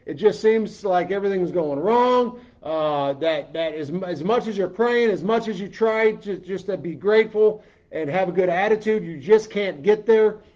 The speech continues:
remember Psalm one hundred and go to Psalm one hundred. When you read that, I am telling you, it is physically and spiritually impossible to have a bad attitude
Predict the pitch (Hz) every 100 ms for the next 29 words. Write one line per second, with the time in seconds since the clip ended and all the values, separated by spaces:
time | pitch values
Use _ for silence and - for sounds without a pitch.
0 | _ _ _ _ 143 165 165 208 247 247
1 | 254 - - 208 214 202 196 196 165 180
2 | 151 117 - _ _ _ _ 135 131 165
3 | 233 254 196 - 202 180 180 185 165 180
4 | 160 156 160 151 160 226 226 233 240 233
5 | - _ 151 165 156 151 214 240 240 240
6 | 247 180 160 143 - - _ _ _ _
7 | _ _ _ 220 247 247 247 247 233 175
8 | 151 - - _ 302 277 226 - 180 180
9 | 156 139 - 190 214 180 180 196 160 160
10 | 175 160 165 185 185 180 175 151 160 139
11 | 135